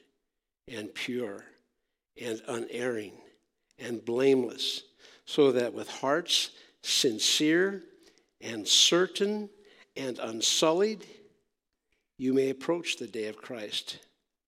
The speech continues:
not stumbling or causing others to stumble. May you abound in and be filled with the fruits of righteousness,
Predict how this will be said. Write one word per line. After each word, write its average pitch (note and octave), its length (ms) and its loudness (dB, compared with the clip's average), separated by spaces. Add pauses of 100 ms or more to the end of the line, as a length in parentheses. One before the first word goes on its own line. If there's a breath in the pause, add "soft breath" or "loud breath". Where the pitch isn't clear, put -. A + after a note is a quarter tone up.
(500)
not C3 200 -2
stumbling B2+ 500 2
or A#2 80 -2
causing A#2 440 -6
others A2+ 280 -8
to G#2+ 80 -14
stumble. G#2 460 -8 (3000 soft breath)
May C#3 160 8
you D#3 200 8
abound D3 500 6
in D#3 320 8
and B2 180 -4
be A2+ 100 -4
filled D3 600 2 (220)
with C3+ 240 -2
the A2+ 80 -10
fruits - 680 -4 (440 loud breath)
of B2 200 -4
righteousness, A#2+ 920 -2